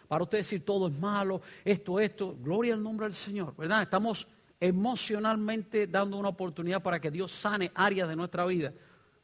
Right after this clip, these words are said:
You got it? Gloria al nombre del Señor. Forzar este tipo de bendición, de compartir, se convierte en otros,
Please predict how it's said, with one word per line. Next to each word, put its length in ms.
You 140
got 180
it? 120
Gloria 240
al 40
nombre 220
del 60
Señor. 400
Forzar 920
este 360
tipo 640
de 200
bendición, 920
de 140
compartir, 1000
se 180
convierte 720
en 80
otros, 560